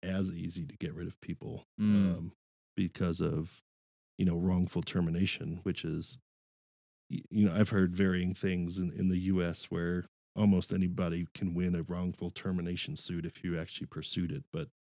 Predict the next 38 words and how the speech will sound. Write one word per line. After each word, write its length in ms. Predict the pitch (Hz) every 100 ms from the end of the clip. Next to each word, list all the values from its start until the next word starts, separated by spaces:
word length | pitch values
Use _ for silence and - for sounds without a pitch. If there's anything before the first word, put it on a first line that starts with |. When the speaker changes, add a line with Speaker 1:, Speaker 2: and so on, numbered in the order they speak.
| _ _ -
Speaker 2:
Mm. 320 | 98 92 87
Speaker 1:
you're 140 | 90
gonna 140 | 85 82
have 260 | 82 -
to 100 | -
spend 300 | - 80 78
time 320 | - 92 85
and 100 | 80
resources 720 | 82 92 - 92 - 95 92 90
instead 360 | 85 - -
of, 100 | 82 -
that 220 | 92 87
you 40 | -
could 160 | 113 -
put 200 | - -
towards 280 | - 82
getting 240 | 98 92 95
another 260 | 95 85 -
job. 140 | - - -
Speaker 2:
Right, 240 | 92 85 - - _ _ _ 90
right. 260 | 85 76 - _ _ _ _ _ _ _ 147
How, 160 | 175
how 240 | - 160 277
much 640 | 214 120 92 87 - - - _ -
are 120 | 104
you 220 | 104 101 78
actually 800 | 92 - - 95 85 80 82 -
saving 560 | - 78 82 151 220 - _ _ -
when 220 | 98 95
you, 600 | 90 90 87 85 82 - - _ -
when 180 | 98 92
a, 120 | 80
when 140 | 80
a, 140 | 90 82 - _ _ _ _ -
a 80 |
big 360 | 98 104 131 110
company 380 | - 95 82 78
especially 720 | 82 - 101 - 82 78 90